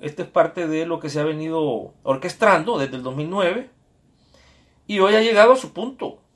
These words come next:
eh, de no regreso, como, como lo decían algunos diplomáticos, ¿no?, acá del Departamento de Estado,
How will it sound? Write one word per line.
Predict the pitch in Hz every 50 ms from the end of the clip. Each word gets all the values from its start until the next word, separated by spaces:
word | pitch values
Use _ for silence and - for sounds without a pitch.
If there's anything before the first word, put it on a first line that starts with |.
| _ _ _ _ _ _ _ _ _ _ _ _ _ _ _ _ _ _ _ _ _ _ _ _ _ _ _ _ _ _ _ _ _ _ _ _ _ _ _ _ _ _ _ _ _ _ _ _ _
eh, | 120 120 120 113 113 113 110 101 101 101 - _ _ _ _ _ _ _ _ _ _ _ _ _ _ _ _ _ _ _ _ _ _ _ _ _ _ _ _ _ _ _
de | 143 139 147
no | 147 185
regreso, | 185 175 165 208 262 285 - - -
como, | - 120 120 123 - - - _ _ _ _ _ _ _ _ _ _ _ _ _ _ _ _
como | _ - 147 156
lo | 151 151
decían | 151 147 175 202 190
algunos | 175 175 196 208 202 165
diplomáticos, | 165 147 165 190 247 285 - - - 151 156
¿no?, | 165 185 170
acá | 151 143 - 180 180
del | 165 143
Departamento | 143 - 131 127 143 151 180 175 -
de | 170
Estado, | 165 160 - 254 233 185 202 214 -